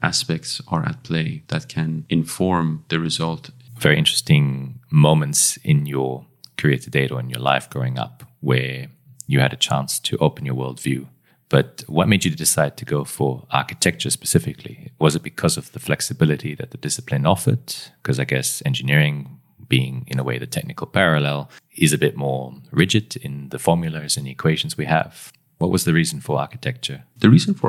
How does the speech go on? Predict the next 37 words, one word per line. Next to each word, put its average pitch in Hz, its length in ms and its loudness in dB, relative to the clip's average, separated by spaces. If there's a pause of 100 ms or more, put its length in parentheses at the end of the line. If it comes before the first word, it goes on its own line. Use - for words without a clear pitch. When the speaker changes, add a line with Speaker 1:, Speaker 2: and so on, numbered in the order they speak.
Speaker 1:
architecture, 117 480 0 (120)
I - 80 -4
think, 113 120 0 (160)
as 92 60 0 (200)
with 87 100 -2 (120)
most 92 140 -4 (100)
architects, 82 400 -8 (300)
was 101 200 6
not 120 140 6 (540)
what 98 120 4
architecture 87 600 -2 (480)
gives 90 140 0 (100)
you 95 100 4 (260)
as - 80 -4
an 80 140 4
education, - 440 -2 (140)
because 85 220 -4 (500)
most 110 280 4
people 95 180 0 (100)
don't 92 200 -2
know 90 140 -2
what 80 140 0
that 76 140 -4 (140)
is - 60 -10 (320)
until 78 200 -4
they - 200 -8
go - 120 -6
through - 240 -2
it. - 60 -18 (540)
For 101 180 10
me 120 80 10 (180)
was, 90 140 2 (560)
one, 104 140 4 (380)
my 85 60 6 (100)
fascination 90 540 0
with 82 180 -4
geometries. 78 500 -2